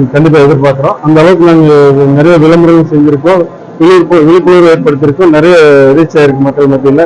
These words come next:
எஃப் எம்ல இதுல எல்லாமே கொடுத்திருக்கோம். அஹ், பத்தாயிரம், அஹ், வியூவர்ஸ் வந்து எதிர்பார்க்கிறோம் நாங்க. சம்பந்தமா நம்ம பொன்குமார் ஐயா, அவர் ஒரு சிறப்பு விருந்தினரா வர்றாரு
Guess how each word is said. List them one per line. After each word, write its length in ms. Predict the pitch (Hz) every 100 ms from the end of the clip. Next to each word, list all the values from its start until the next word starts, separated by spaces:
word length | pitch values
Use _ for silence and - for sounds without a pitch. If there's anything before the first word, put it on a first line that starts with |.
| 151
எஃப் 200 | 139 151
எம்ல 260 | 151 147 151
இதுல 220 | 143 143
எல்லாமே 280 | 143 147 147
கொடுத்திருக்கோம். 560 | 135 131 135 120 143 135 - - - - -
அஹ், 440 | 151 143 139 135 127
பத்தாயிரம், 460 | 156 139 185 170 156
அஹ், 340 | 151 147 143 135 143 147 143
வியூவர்ஸ் 400 | 156 202 196 170
வந்து 140 | 175 180
எதிர்பார்க்கிறோம் 540 | 151 131 127 123 117
நாங்க. 140 | 117 117 - - 170 190 202 185 185 175 165 -
சம்பந்தமா 400 | 175 175 175 208
நம்ம 220 | 190 170 156 -
பொன்குமார் 440 | 196 214 214 202
ஐயா, 280 | 170 165 147
அவர் 340 | 147 156 170 180
ஒரு 140 | 165
சிறப்பு 300 | - 180 160
விருந்தினரா 440 | 165 156 156 160 156
வர்றாரு 360 | 135 151 135